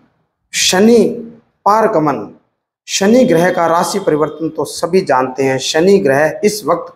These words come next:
कुंभ राशि में गोचर कर रहे हैं। अब वे पन्द्रह मार्च को शतभिषा नक्षत्र में गोचर करने लगेंगे। इस दौरान छह राशि वाले जातकों पर होगा इसका सकारात्मक असर, उनकी किस्मत चमक जाएगी। शतभिषा नक्षत्र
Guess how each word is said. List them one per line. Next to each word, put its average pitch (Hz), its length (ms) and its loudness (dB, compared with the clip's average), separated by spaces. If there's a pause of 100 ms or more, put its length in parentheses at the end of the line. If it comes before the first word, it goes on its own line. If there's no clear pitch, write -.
कुंभ 240 200 0
राशि 147 280 0
में 147 120 0
गोचर 135 320 -2
कर 127 180 -4
रहे 104 300 -4
हैं। 101 160 -14 (500)
अब 208 200 2
वे 156 220 4 (120)
पन्द्रह 196 280 2
मार्च 147 320 0
को 143 120 -6
शतभिषा - 460 -6
नक्षत्र 135 420 -6
में 156 200 2
गोचर 139 260 0
करने 127 300 -2
लगेंगे। 107 480 -6 (500)
इस 240 160 2
दौरान 165 400 2
छह 233 300 2 (200)
राशि 170 320 -2
वाले 151 260 2
जातकों 143 420 -2
पर 160 160 0
होगा 143 260 0
इसका 135 280 -2
सकारात्मक 139 920 -4
असर, 113 340 -10 (640)
उनकी 220 340 2
किस्मत 202 440 -2
चमक 170 280 -2
जाएगी। 170 540 2
शतभिषा 165 480 -6
नक्षत्र 160 460 -4